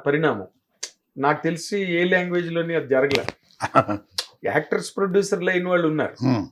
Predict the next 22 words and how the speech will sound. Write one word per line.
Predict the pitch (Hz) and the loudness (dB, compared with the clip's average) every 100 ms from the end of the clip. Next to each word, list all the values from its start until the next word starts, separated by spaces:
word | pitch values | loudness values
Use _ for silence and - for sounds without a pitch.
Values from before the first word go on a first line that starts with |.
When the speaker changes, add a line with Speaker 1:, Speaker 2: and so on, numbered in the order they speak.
| 139 | -2
Speaker 1:
but | 147 | 0
ప్రొడ్యూసర్లు | - 151 180 233 226 190 | 0 0 2 6 6 6
యాక్టర్లు | 190 185 190 185 | 0 -2 -4 -4
అయిన | 175 | -4
వాళ్ళు | 175 175 170 156 143 | -4 -4 -4 -8 -8
నాకు, | 139 147 147 _ - - | -4 -4 -4 _ -14 0
నాకు | 139 143 - | 0 0 0
తెలియదు. | 147 170 151 - - - | 2 2 2 -2 -8 -8
Speaker 2:
<laughs> | - - _ - | -10 -20 _ 0
Speaker 1:
అది | 175 | 8
ఎలా | 214 190 226 | 10 12 10
జరిగింది | 214 214 208 202 | 10 8 8 4
అన్నదే | 196 196 220 220 | 4 6 4 4
ఇప్పటికీ, | 180 - 214 208 | -2 0 0 2
నాకు | 214 196 160 | 2 2 0
ఇప్పటికీ | 156 185 175 | -6 -8 -6
మిలియన్ | 190 170 180 180 | -6 -2 -2 0
డాలర్ | 170 165 | 2 0
క్వశ్చన్ | - 135 - 104 | -2 -6 -6 -10
అది. | 87 - - 147 | -12 -6 6 8
Speaker 2:
ఏ, | |
అంటే | 147 127 131 175 185 107 | 8 6 6 6 6 2